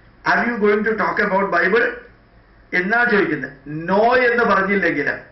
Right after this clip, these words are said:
"I am going to talk about Bible also" എന്ന് പറഞ്ഞാൽ അയാൾ എഴുന്നേറ്റ് പോവും. അവർക്കറിയാം അതിനകത്ത് ഒന്നുമില്ലെന്ന്. ഇവിടെ പറ്റിക്കാനും കുറേ അധികം പൈസ ഉണ്ടാക്കാനും ആൾക്കാരുടെ എണ്ണം കൂട്ടാനും വേണ്ടിയിട്ട് ചെയ്യുന്നതല്ലേ.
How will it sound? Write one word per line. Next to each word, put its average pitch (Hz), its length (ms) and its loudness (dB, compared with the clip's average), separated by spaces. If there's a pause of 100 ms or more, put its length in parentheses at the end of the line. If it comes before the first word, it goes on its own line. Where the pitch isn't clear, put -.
(240)
"I 165 120 2
am 165 140 -2
going 156 280 -2
to 101 40 -6 (140)
talk 139 180 -6 (100)
about 147 220 -4 (120)
Bible 143 260 -4 (120)
also" 165 320 0
എന്ന് 208 140 0
പറഞ്ഞാൽ 165 260 0
അയാൾ 156 160 2
എഴുന്നേറ്റ് 180 440 0
പോവും. 185 200 -2 (1000)
അവർക്കറിയാം 233 600 0
അതിനകത്ത് 185 420 0
ഒന്നുമില്ലെന്ന്. 180 600 -2 (180)
ഇവിടെ 196 220 0 (120)
പറ്റിക്കാനും 214 680 0 (600)
കുറേ 190 240 0
അധികം 185 340 0
പൈസ 170 240 0 (120)
ഉണ്ടാക്കാനും 165 540 0
ആൾക്കാരുടെ 156 400 0
എണ്ണം 160 320 0
കൂട്ടാനും 156 400 0
വേണ്ടിയിട്ട് 151 360 0 (100)
ചെയ്യുന്നതല്ലേ. 147 640 -2